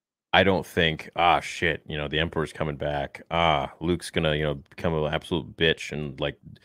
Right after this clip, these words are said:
change his entire way of being who he is and abandon his sister and try to kill his nephew," and all, like, I don't see that.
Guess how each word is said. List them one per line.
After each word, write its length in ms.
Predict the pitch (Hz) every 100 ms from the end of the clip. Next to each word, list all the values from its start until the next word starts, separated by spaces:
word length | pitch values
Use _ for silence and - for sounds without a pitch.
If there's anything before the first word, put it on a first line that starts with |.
| - - - _
change 320 | - 110 95 -
his 120 | 87
entire 400 | 85 - 90 87
way 280 | 85 82 76
of 120 | 71
being 380 | 78 73 71 69 - -
who 140 | 90
he 180 | 80 78
is 320 | 73 71 - _ _ _ _ 76
and 180 | 78 -
abandon 420 | 95 95 87 90
his 160 | 87
sister 520 | - 92 - 87 82 76
and 220 | 78 73
try 140 | 92 80
to 60 |
kill 220 | - 95
his 120 | 85 85
nephew," 440 | 80 - 80 76
and 80 | 73
all, 100 | -
like, 260 | 80 - - _ -
I 60 |
don't 160 | 120 123
see 300 | - - 107
that. 280 | 82 53